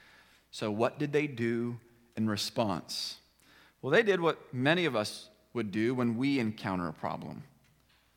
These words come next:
They took matters into their own hands. We read, "And Sarai said to Abram, 'Behold now, the Lord has prevented me from bearing children. Go in to my servant. It may be that I shall obtain children by her.'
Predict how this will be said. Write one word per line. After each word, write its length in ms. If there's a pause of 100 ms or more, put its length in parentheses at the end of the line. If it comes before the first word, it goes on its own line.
They 100
took 240
matters 580 (400)
into 120
their 140
own 120
hands. 560 (1700)
We 100
read, 340
"And 140
Sarai 460
said 260
to 180
Abram, 220
'Behold 400
now, 220
the 60
Lord 280
has 140
prevented 640
me 160
from 180
bearing 260
children. 540 (140)
Go 260
in 300
to 120
my 160
servant. 600
It 160
may 200
be 180
that 120
I 160
shall 240
obtain 560
children 440
by 160
her.' 380